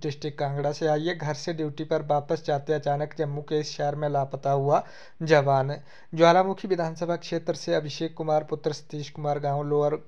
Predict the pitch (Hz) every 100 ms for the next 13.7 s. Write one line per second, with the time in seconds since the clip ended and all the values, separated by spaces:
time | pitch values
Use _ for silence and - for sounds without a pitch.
0 | - 147 143 156 214 - - - 170 160
1 | 170 180 165 151 147 147 - 165 160 160
2 | 156 143 151 156 139 139 160 147 151 147
3 | 143 147 151 143 143 139 139 160 165 165
4 | 139 147 143 143 135 147 147 143 139 170
5 | 190 - - - 170 170 185 185 202 190
6 | 165 156 156 156 151 147 147 147 160 165
7 | - 147 - 143 160 151 147 151 147 151
8 | 165 156 147 156 147 147 151 170 196 -
9 | - - - 165 165 196 208 - 165 170
10 | 170 165 156 147 143 143 185 190 202 -
11 | - - 160 180 208 190 170 160 165 165
12 | 190 180 156 - 165 160 156 165 160 151
13 | 147 151 143 151 151 156